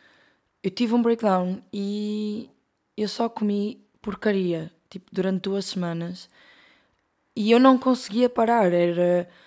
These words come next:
Eu ia comprar um chocolate, por exemplo, ao Pingo Doce e da-, por algum motivo <laughs> E é mesmo estranho, porque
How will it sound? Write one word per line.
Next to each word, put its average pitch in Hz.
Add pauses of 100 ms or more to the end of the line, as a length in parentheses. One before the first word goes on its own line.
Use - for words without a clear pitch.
(200)
Eu 185
ia 208
comprar 226 (320)
um 185
chocolate, - (100)
por 180
exemplo, 180 (600)
ao 185
Pingo 202
Doce 233 (220)
e 247 (1080)
da-, 233 (360)
por 311
algum 302
motivo 196
<laughs> - (540)
E 247
é 254
mesmo 294
estranho, 190
porque -